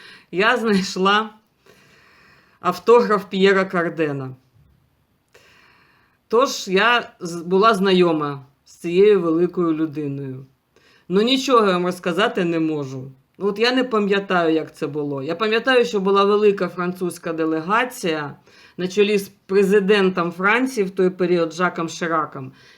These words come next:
Як я спілкувалася з президентом Франції, я пам'ятаю. Як там був П'єр Карден, звісно, що така людина, я попросила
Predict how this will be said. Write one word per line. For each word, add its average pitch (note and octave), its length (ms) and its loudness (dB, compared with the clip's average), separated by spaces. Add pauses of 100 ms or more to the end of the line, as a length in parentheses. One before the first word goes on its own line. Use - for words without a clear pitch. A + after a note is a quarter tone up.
Як G#3 180 -2
я A3+ 80 2
спілкувалася A3 580 2
з G#3+ 60 -6
президентом A3 720 0
Франції, F#3+ 480 0
я F#3+ 140 2
пам'ятаю. F#3 800 -4 (420)
Як A3 380 0
там G#3 500 -2 (240)
був F#3+ 320 -4
П'єр G3 260 -2
Карден, A3+ 640 0 (840)
звісно, F#3 540 -2
що F#3+ 560 -2
така F#3 440 0
людина, F3+ 680 -2
я E3+ 220 -2
попросила E3+ 720 -4